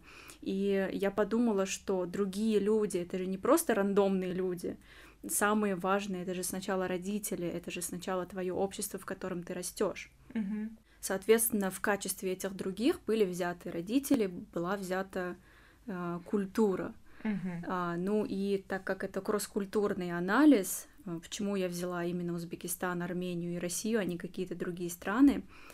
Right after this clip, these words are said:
Speaker 1: ам, ранее существовавшие ценностные измерения культур, во-первых, нам подтверждают, что Россия более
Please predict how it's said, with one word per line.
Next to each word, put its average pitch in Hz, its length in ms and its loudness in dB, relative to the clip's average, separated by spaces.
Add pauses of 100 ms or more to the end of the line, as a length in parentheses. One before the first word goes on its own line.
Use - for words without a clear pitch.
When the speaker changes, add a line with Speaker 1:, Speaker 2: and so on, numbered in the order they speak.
(400)
Speaker 1:
ам, 175 760 -4 (720)
ранее 220 380 6
существовавшие 202 920 0
ценностные 196 540 0
измерения 185 460 2
культур, 196 420 2
во-первых, 196 540 2
нам 190 160 0
подтверждают, 185 720 -2
что - 240 -4
Россия 190 560 0
более 185 560 2